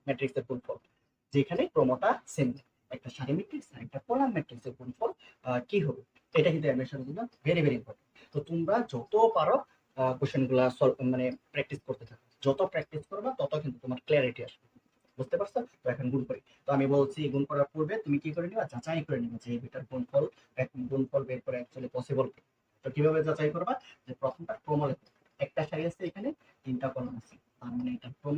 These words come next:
কি হবে? ওয়ান বাই থ্রি। বুঝছো কি বুঝলি? তো এখন এটার ক্রমটা লেখো, এখানে তিনটা সারি আছে, একটা কলাম আছে, তিনটা সারি, বুঝতে পারছো? এখানে একটা সারি, তিনটা কলাম, আর এখানে কি আছে? তিনটা সারি, একটা কলাম। তারপরে কিভাবে যাচাই করবো যে গুণ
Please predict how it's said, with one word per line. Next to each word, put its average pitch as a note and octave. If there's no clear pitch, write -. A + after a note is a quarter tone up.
কি B2
হবে? -
ওয়ান B2+
বাই G3+
থ্রি। -
বুঝছো E3
কি D3+
বুঝলি? -
তো -
এখন D#3+
এটার D#3+
ক্রমটা D#3
লেখো, D3
এখানে D3+
তিনটা G#3
সারি A#2
আছে, -
একটা C#3+
কলাম B2+
আছে, -
তিনটা C3
সারি, F3+
বুঝতে -
পারছো? -
এখানে D#3
একটা C#3
সারি, D#3
তিনটা D#3
কলাম, F#3+
আর C3+
এখানে D#3
কি E3
আছে? F#3
তিনটা C#3
সারি, A3
একটা -
কলাম। A#2
তারপরে D#3+
কিভাবে F3
যাচাই E3+
করবো D#3+
যে D#3
গুণ E3